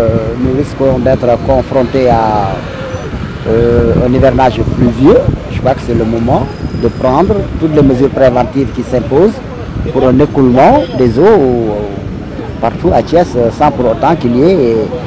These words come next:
des eaux stagnantes, des inondations et autres.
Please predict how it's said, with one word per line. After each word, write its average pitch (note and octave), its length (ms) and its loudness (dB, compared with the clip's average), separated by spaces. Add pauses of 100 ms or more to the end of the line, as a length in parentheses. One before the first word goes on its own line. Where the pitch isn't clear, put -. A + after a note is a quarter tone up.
(220)
des A#2 200 0
eaux B2+ 80 0
stagnantes, B2 760 2
des A#2+ 120 0 (100)
inondations A#2 540 -2
et D#3 140 2
autres. B2+ 200 -4